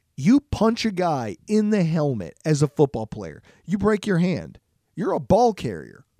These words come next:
What the fuck are you, wh-, what are you worth now to your team? If I'm Andy Reid,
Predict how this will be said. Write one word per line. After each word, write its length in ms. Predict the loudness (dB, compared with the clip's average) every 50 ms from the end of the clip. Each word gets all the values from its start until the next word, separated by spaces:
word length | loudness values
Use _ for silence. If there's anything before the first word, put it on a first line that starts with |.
| _ _ _ _ _ _ _ _
What 240 | -6 -4 -4 -4 _
the 100 | -2 -4
fuck 320 | -2 _ -4 -4 -2 2
are 80 | 2 2
you, 200 | 4 4 2 0
wh-, 280 | 0 0 -2 -2 0
what 180 | 2 2 4 4
are 60 | 4
you 140 | 2 2 2
worth 340 | 2 4 2 0 0 -4 _
now 280 | -12 -10 -10 -14 -18 _ _ _ _ _ _ _
to 100 | -6 -4
your 140 | -2 -2 -4
team? 320 | -4 -8 -12 -12 -12 -20 _ _ _ _ _ _ _ _ _ _ _ _ _ _ _ _ _ _ _ _ _ _ _ _
If 120 | -2 -2
I'm 160 | 0 0 2
Andy 300 | 2 2 2 2 2 2
Reid, 480 | 4 4 4 4 4 4 2 0 0